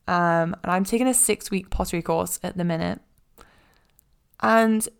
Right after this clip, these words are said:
it's, it's for throwing pottery on the wheel, not, like, hand-built pottery. And it genuinely gives me so much joy.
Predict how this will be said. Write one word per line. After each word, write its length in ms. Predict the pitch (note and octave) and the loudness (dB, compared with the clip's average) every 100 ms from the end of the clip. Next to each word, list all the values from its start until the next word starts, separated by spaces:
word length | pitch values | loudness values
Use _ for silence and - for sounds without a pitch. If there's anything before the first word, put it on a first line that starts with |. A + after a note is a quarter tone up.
| _ | _
it's, 220 | - A3+ - | 0 0 0
it's 180 | A3 A3 | 0 2
for 80 | A#3+ | 0
throwing 640 | A#3+ G#3+ G3 F3+ F#3 F3 | 0 6 6 6 2 -2
pottery 640 | E3+ - E3+ - F#3 F3 F3 - - | -2 -2 -2 -4 -2 -2 -6 -6 2
on 160 | G3 | 4
the 60 | F#3 | 4
wheel, 540 | F3 D#3+ D#3+ E3+ - - _ _ _ _ _ _ _ _ _ - | 2 2 0 -4 -10 -20 _ _ _ _ _ _ _ _ _ 0
not, 240 | G3+ - | 2 4
like, 160 | - - | 2 2
hand-built 520 | F#3+ F#3 F3 F3 - | 2 2 2 0 0
pottery. 580 | - - - - G#3 - - - | -6 -6 -8 -8 -8 -12 -20 -6
And 420 | A#3 A#3 A3+ A3+ - _ _ _ _ _ _ - | 2 2 4 -2 -6 _ _ _ _ _ _ -12
it 220 | A#3 - | -10 -6
genuinely 680 | - A3+ C#4 C4 A3+ G3 F#3 | 0 4 6 6 6 6 4
gives 200 | F#3 F3 | 2 0
me 120 | F3+ | -2
so 220 | E3+ F3 | 0 -2
much 260 | E3+ - - | -2 -4 -4
joy. 460 | - - - G3 | -2 -2 -2 -6